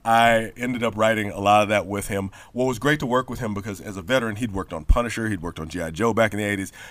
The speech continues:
So there was a lot of things about craft that I, as a newer writer, didn't know. So I was able to learn a lot of things about craft working from him,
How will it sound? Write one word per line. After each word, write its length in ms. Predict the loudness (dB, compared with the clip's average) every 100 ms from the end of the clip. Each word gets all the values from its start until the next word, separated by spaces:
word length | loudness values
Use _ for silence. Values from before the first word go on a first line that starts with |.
| -12
So 120 | -6
there 140 | -4
was 100 | -4
a 40 | 2
lot 160 | 2
of 60 | 2
things 180 | -2 -2
about 180 | -4 -4
craft 480 | 2 2 2 -2
that 160 | -8 -2
I, 180 | 0 0
as 140 | -2
a 20 | -8
newer 200 | -8 -2
writer, 300 | -2 -2 -4
didn't 280 | -12 -8
know. 280 | -4 -4 -6 -20 _ -20 -6
So 80 |
I 40 | -6
was 100 | -4
able 160 | -6
to 80 | -8
learn 320 | -6 -4 -4
a 40 | -2
lot 160 | -4
of 60 | -4
things 180 | -8 -8
about 220 | -10 -10
craft 400 | -6 2 2 2
working 280 | -6 -6 -12
from 160 | -10
him, 260 | -10 -10